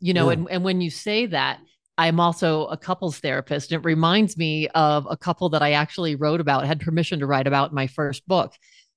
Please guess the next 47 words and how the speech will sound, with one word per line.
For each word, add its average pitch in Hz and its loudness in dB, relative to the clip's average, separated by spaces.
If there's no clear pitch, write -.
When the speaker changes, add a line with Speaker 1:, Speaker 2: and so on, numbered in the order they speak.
Speaker 1:
who, 165 2
what 185 -2
they 190 2
would 156 -2
do, 165 0
they 160 2
both 208 0
came 185 -4
in 185 0
and 147 -2
I 147 0
saw - 2
right 151 2
away 151 0
the 139 -8
complaining 202 -2
was 165 0
actually 165 -4
just 135 -2
symptoms, 151 -2
of 131 -8
course, 139 -6
of 143 -6
what 147 -2
was 156 -2
going 143 -4
on 135 -4
underneath. 143 -2
But 170 2
one 190 2
Speaker 2:
Mm-hmm. 240 -2
Speaker 1:
of 226 -8
them 220 0
was 214 0
complaining 165 -2
about 139 2
he 220 0
was 240 0
the 226 0
cook - -8
and 143 -2
he 208 -2
made 214 4
the 196 0
food 170 0
too 170 -2
spicy. 127 -4